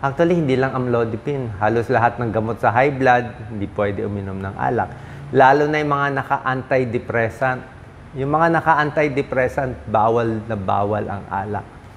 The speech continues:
Kasi yung dose mo ng, ng antidepressant, biglang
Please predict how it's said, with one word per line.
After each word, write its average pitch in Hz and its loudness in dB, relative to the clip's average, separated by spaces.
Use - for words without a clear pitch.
Kasi 151 2
yung 139 0
dose 143 4
mo 139 0
ng, 135 -2
ng 135 2
antidepressant, 123 2
biglang 120 0